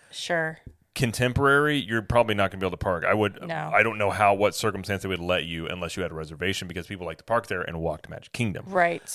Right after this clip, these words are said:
Speaker 2: Uh, same thing for probably the monorail resorts, maybe. Although
Speaker 1: Yeah.
Speaker 2: there's been times that the Polynesian where I've just said, "Hey, we wanna go to Tambu Lounge," and they said, "Okay, no problem." So I think it depends
Speaker 1: Mm-hmm.
Speaker 2: on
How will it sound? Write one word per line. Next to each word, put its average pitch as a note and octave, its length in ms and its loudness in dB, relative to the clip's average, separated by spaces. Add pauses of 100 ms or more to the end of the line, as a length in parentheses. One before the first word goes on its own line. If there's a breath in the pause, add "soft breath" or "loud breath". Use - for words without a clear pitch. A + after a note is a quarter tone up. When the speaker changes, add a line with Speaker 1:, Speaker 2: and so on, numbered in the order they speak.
(120)
Speaker 2:
Uh, F#2 380 6
same C#3 240 0
thing C3+ 140 2
for A#2+ 100 2
probably A#2 380 2
the A2 80 0
monorail G2 420 4
resorts, G#2+ 480 -2
maybe. F#2 360 -2
Although E3 300 6
Speaker 1:
Yeah. F3 200 2
Speaker 2:
there's A3 140 4
been C#4 200 0
times E3+ 260 2
that C3 80 0
the B2 80 -8
Polynesian A2+ 500 2
where G2 100 2
I've F#2+ 60 -2
just F#2+ 160 -2
said, F#2+ 140 0
"Hey, G2 120 0
we G2+ 100 -4
wanna G2 180 -2
go F#2+ 140 -2
to F2+ 80 -2
Tambu F2+ 340 -8
Lounge," F#2 320 -2
and F2+ 60 -8
they E2+ 60 -8
said, F2 160 -8
"Okay, F2 200 -8
no E2 140 -12
problem." - 500 -4 (380 soft breath)
So B2 220 6
I A2 60 8
think E3 160 2
it E3+ 80 0
depends B2+ 380 0
Speaker 1:
Mm-hmm. A2 100 4
Speaker 2:
on G2+ 200 0